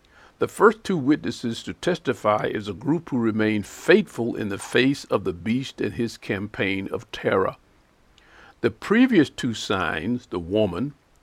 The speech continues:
and the great red dragon, provide ample evidence that God's wrath about to fall is legitimate. The praise team vouchsafed that God's righteous response to the beast is justified.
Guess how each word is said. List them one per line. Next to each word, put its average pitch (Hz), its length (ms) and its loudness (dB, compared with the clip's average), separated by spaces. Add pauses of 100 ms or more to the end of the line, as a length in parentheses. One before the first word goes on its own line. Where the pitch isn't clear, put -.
(160)
and 98 160 -6
the 80 80 -6
great 95 340 -2
red 87 320 -2
dragon, 87 600 4 (520)
provide 101 520 4
ample 147 440 2 (120)
evidence 123 540 6
that 101 260 -6
God's 120 400 6
wrath 110 720 4
about 117 420 4
to 101 60 -8
fall 131 680 4
is 117 240 -4
legitimate. 123 720 4 (960)
The 117 100 2
praise 190 400 6
team 135 400 2
vouchsafed 135 920 6
that 117 200 0
God's 143 380 6
righteous 135 500 0
response 123 640 -2
to 127 140 -8
the 107 100 -6
beast 147 580 -4 (300)
is 180 380 8
justified. 113 1000 2